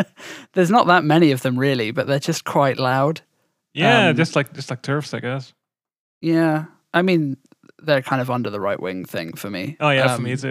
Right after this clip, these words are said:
Speaker 2: yeah. <laughs>
Speaker 1: but yeah, it,
Speaker 2: Did you,
Speaker 1: it is
Speaker 2: did
Speaker 1: what
Speaker 2: you,
Speaker 1: it is.
Speaker 2: did you ever meet a, uh,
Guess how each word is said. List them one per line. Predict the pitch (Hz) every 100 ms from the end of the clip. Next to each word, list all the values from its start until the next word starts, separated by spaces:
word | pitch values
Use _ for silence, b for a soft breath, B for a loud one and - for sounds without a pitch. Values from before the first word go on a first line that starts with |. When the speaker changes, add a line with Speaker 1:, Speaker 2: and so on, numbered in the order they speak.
| 131
Speaker 2:
yeah. | 131 147 170 170 208 226 196
<laughs> | - 202 175 196 165 135 B _ _ _ _ _ _ _ _ _ _ _
Speaker 1:
but | 147
yeah, | 131 107 92 135
it, | 165 160 - _ _ _ _ _ _ _ _ _ _ _ _ _ _ _ _ _ -
Speaker 2:
Did | 165
you, | 151
Speaker 1:
it |
is | 151
Speaker 2:
did | -
Speaker 1:
what |
Speaker 2:
you, | -
Speaker 1:
it |
is. | 127 127 -
Speaker 2:
did | 151
you | 156
ever | 156 147
meet | 135 143 143
a, | 131 127 123 113 - _ _
uh, | - 120 117